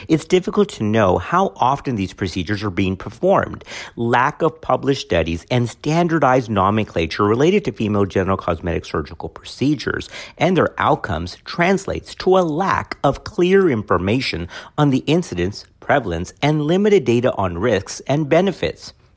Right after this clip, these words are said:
In general, the safety and effectiveness of these elective procedures have not been well described,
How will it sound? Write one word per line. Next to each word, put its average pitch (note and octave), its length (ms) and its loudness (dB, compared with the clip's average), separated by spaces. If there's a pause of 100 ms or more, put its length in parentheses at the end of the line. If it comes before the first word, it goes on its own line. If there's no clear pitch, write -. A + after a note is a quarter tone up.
(140)
In C#3+ 280 0
general, F2 520 0
the A#2 140 0
safety - 680 0
and D3+ 280 2
effectiveness B2 760 -2 (340)
of E3 300 4
these D#3 200 -2
elective A#2 540 0
procedures G2 640 -2
have C3 240 0
not B2 560 0
been D#3 180 0
well B2+ 200 4
described, E3+ 680 -2